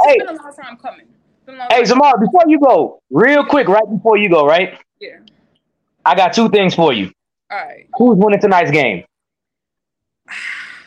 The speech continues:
Speaker 2: I'm gonna be biased and say because the Heat might have figured them out, they might win because Bam, Bam is the key. I feel like he gotta get his points. He got twenty-one, I think he got.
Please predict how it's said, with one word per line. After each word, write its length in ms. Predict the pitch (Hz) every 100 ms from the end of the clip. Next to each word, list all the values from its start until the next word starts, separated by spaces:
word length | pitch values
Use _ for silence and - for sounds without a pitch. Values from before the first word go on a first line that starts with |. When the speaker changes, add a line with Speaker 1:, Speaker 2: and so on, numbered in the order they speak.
| -
Speaker 2:
I'm 120 | 226
gonna 120 | 262 226
be 120 | 196
biased 800 | - 165 170 196 240 262 _ _ _ _ _ _ _ 185
and 160 | 185
say 340 | 185 - 208 202
because 680 | 196 185 214 190 175 170 _
the 100 | 156
Heat 320 | 143 - 226 190
might 160 | 165 147
have 40 |
figured 340 | - 196 196 180
them 160 | 170 -
out, 440 | 180 226 233 _ _ _ _ _ _ _ _ _
they 160 | 175 185
might 460 | 185 190 196 220 - 180 175
win 500 | 185 202 226 262 269 _ -
because 400 | 190 220 190 165
Bam, 360 | 196 214 - 175
Bam 300 | 233 294 262
is 100 | 202
the 80 |
key. 220 | 196 226 180
I 120 | 202
feel 240 | _ 180
like 240 | 170 151 _
he 200 | 202 208
gotta 220 | 196 175
get 120 | 175
his 120 | 165
points. 400 | _ 202 156 _ _
He 120 | 226
got 180 | 208 -
twenty-one, 500 | 240 240 226 240 240
I 80 | 233
think 240 | 247 240
he 80 | 240
got. 260 | 247 247